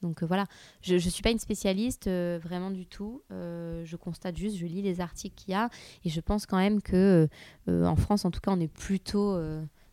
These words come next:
dans des musées, euh, bien gérés et, et bien sécurisés. Euh, après, euh, sur, euh, sur tout ce qui est Artec, tout ça, euh,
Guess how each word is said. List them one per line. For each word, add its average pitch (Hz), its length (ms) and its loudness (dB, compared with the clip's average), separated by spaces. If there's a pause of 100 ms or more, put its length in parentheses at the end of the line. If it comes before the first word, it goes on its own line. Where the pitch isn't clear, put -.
(140)
dans 165 100 4
des 160 120 4
musées, 175 420 4
euh, 175 100 4
bien 170 220 4
gérés 180 500 -4
et, 165 280 -6 (120)
et 170 100 0
bien 170 160 0
sécurisés. 170 720 2 (560)
Euh, 165 600 2 (580)
après, 226 560 4
euh, 175 440 4
sur, 180 360 -2
euh, 175 220 4
sur 175 220 -2
tout - 120 -10
ce - 80 -10
qui - 140 0
est 208 100 8
Artec, 196 480 2
tout - 140 -6
ça, 226 360 4
euh, 180 200 6